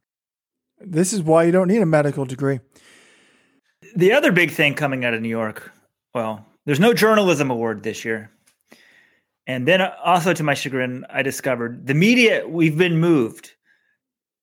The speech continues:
Speaker 2: The New York Roadrunners for I don't know how long, the last five years or so, had the nicest temporary structure ever in the history of temporary structures. Uh, this thing cost, I guarantee it, hundreds of thousands of dollars to build every year.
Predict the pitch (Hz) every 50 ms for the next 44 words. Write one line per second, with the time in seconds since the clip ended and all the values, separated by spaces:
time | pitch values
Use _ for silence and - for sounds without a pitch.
0 | _ - 135 - 170 170 185 208 240 - 208 202 190 - 214 214 214 196 185 170
1 | 160 151 147 139 - - 147 139 143 147 151 151 147 135 139 135 131 131 127 123
2 | 117 117 113 110 117 120 123 127 127 123 - - 135 123 123 117 123 127 127 127
3 | 127 135 127 - - 143 139 139 139 135 - _ _ _ _ _ _ - 156 147
4 | 143 151 147 156 160 165 202 226 214 - 269 233 - - - 220 214 196 196 190
5 | 185 175 175 170 165 - - 151 147 143 143 - - - 156 139 139 135 147 -
6 | _ _ _ _ _ _ _ _ _ _ _ _ _ _ 160 175 170 143 131 117
7 | 110 - - 139 143 123 151 143 - - 147 131 - 139 131 120 123 123 123 117
8 | - - 120 113 107 - - 110 110 107 - _ _ - - 165 - - 185 165
9 | 143 175 247 240 247 262 247 233 214 208 - - - _ _ - 180 170 156 156
10 | 156 135 - - - - 160 170 165 143 165 180 175 165 160 151 - 165 151 139
11 | - - - 170 180 185 175 170 156 135 143 135 - 151 139 139 143 135 131 135
12 | 135 127 127 135 127 127 127 127 131 131 123 - - 123 123 131 139 139 143 135
13 | 143 147 143 147 147 151 151 151